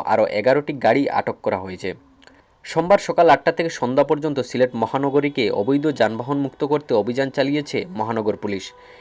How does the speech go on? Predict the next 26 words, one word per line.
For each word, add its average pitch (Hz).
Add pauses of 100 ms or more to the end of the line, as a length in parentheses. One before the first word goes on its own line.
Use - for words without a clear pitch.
(120)
এই 170
অভিযানে 190
সাতাশিটি 151
যানবাহনকে 135
আটক 139
ও 113
সতেরোটি 147
যানবাহনের 120
বিরুদ্ধে 135
মামলা 104
দায়ের 107
করা 104
হয়েছে। 101 (640)
আটককৃত 170
সাতাশিটি 165
যানবাহনের 127
মধ্যে 151
রয়েছে 151 (160)
ব্যাটারি 131
চালিত 147
রিক্সা 135 (120)
পঁচাশিটি, 135 (480)
সিএনজি 147
চালিত 165
অটোরিক্সা 143
পাঁচটি, -